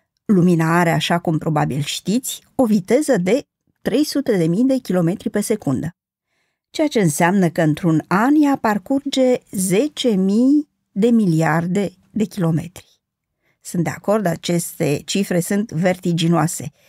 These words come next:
imposibil de cuprins cu mintea și ne ajută să relativizăm importanța pe care suntem înclinați să ne-o dăm.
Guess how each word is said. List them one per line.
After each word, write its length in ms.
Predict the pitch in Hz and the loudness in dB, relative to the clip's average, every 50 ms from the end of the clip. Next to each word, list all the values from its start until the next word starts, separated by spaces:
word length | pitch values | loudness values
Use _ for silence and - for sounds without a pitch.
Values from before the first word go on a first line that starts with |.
| _ _ _ _ _ _ _ | _ _ _ _ _ _ _
imposibil 640 | - 269 262 294 - 220 214 - - 226 170 156 147 | -2 0 0 2 0 -2 -2 0 0 0 0 0 -2
de 80 | 147 143 | -2 -4
cuprins 460 | - - - - 160 165 170 165 - | -6 -8 -4 0 2 2 2 2 0
cu 140 | - - 139 | -2 -4 -2
mintea 480 | 151 175 202 214 214 - 240 233 240 _ _ _ _ _ _ | 0 2 2 2 2 0 0 -2 -2 _ _ _ _ _ _
și 180 | - - - | -4 0 2
ne 80 | 262 277 | 2 4
ajută 380 | 262 202 165 208 214 214 202 | 4 2 2 0 0 0 0
să 320 | 190 185 - - 180 170 165 | -2 -2 -2 -2 0 0 0
relativizăm 840 | 170 240 277 240 208 202 - 185 175 175 151 170 175 180 208 214 - | 0 0 0 0 0 0 0 0 2 2 2 2 2 2 2 0 0
importanța 800 | - 226 247 247 - 196 185 - - 185 180 175 208 - 180 170 | 0 0 0 0 0 -4 -2 -2 0 0 0 0 0 0 -2 -2
pe 140 | 175 175 165 | 0 -2 -2
care 320 | 165 - 170 170 160 160 | 0 0 0 2 2 0
suntem 500 | 160 - - 156 160 156 - 156 156 - - | 0 0 -2 -2 0 0 0 0 0 0 0
înclinați 680 | 170 170 - 160 156 147 147 131 127 143 - - - - | -2 -2 0 0 0 0 0 -2 -4 -6 -6 -8 -6 -4
să 100 | - 143 | -2 0
ne-o 200 | 143 156 165 170 | 0 0 0 -2
dăm. 300 | 170 110 - - - | -2 -4 -6 -10 -14